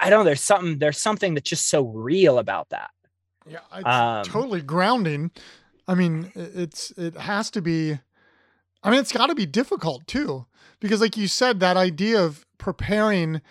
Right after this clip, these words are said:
Speaker 2: that long and, or, or whatever, and, and going to that and, and being able to tell yourself no, I mean, that's, it's obviously important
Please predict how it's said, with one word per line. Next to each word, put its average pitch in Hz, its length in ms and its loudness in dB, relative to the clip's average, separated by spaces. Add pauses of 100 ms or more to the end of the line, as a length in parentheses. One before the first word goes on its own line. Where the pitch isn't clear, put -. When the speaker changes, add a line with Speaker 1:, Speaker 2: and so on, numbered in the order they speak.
(360)
Speaker 2:
that 170 320 2
long 170 520 0
and, 156 220 -8
or, 165 220 -2
or 165 180 -2
whatever, 170 460 2
and, 151 180 -4
and 156 300 -4 (500)
going 185 300 2
to 180 60 2
that 165 260 2
and, 165 320 -4
and 160 420 -6
being 190 380 -2
able 202 340 4
to 156 80 -6
tell 196 320 0
yourself 165 500 -2
no, 180 520 0 (760)
I 175 120 -6
mean, 180 180 0
that's, 214 460 -2 (1600)
it's 214 180 -6
obviously 196 460 0
important 151 640 0